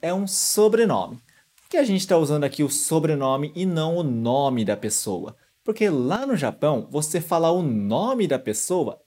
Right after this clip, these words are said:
isso indica muita intimidade com aquela pessoa.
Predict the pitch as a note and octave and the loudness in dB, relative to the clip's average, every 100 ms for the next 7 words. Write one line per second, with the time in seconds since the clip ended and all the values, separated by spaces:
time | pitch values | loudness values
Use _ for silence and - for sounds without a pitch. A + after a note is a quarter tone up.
0 | - A3+ A#3 - G#3+ F#3 F#3+ G#3 F#3 F3 | -14 -10 -6 -2 0 -2 -2 -2 0 0
1 | F#3 F#3 F3 - F3 G3 F#3+ - G3 G3+ | -2 -2 -4 -4 -4 -4 -4 -4 -4 -4
2 | A2+ A2 B2+ B2+ - F3 F3 F3 F3+ - | -4 -4 -4 -6 -8 -8 -4 -2 -2 -2
3 | - B3 B2+ | -4 -6 -14